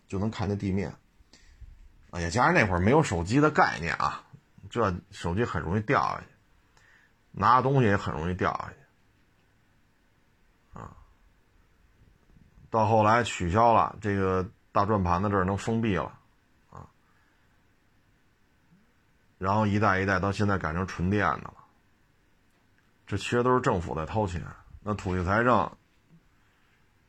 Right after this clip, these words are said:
对吧？对于老百姓比较得实惠的就是公交车。那现在因为这个原因，那可能有些地方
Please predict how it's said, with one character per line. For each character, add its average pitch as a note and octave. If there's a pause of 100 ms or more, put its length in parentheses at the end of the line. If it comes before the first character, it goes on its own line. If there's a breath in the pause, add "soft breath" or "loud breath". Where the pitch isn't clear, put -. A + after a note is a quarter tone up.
对 G#2+
吧？ G2+ (360)
对 G2
于 G#2
老 A2
百 F#2+
姓 G#2 (800)
比 G2+
较 A1+ (720)
得 G2
实 F2+
惠 F#2+
的 C2 (160)
就 F2
是 E2+
公 F#2+
交 F2+
车。 F2 (720)
那 F#2
现 B2
在 B2+
因 B2+
为 C3
这 B2
个 G#2+
原 G#2+
因， A2
那 A2+
可 G2
能 A2
有 F#2+
些 A2+
地 A#2+
方 G#2